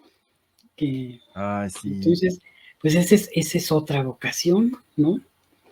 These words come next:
Speaker 1: Es otra
Speaker 2: Por
Speaker 1: vocación,
Speaker 2: supuesto.
Speaker 1: la música, anda-, y anécdotas, pues, hay un montón muy chistosas, ¿no?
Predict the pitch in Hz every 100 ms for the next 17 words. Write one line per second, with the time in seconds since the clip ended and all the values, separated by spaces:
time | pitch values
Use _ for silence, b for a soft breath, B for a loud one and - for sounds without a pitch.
0 | _ _ _ _ 147 151 151 131 127 95
1 | 135 - 147 151 139 127 147 175 180 170
2 | 175 170 175 - _ 160 156 175 160 196
3 | 160 165 190 180 190 185 165 - 151 160
4 | 156 160 143 135 131 147 147 147 - -
5 | 165 175 175 170 165 175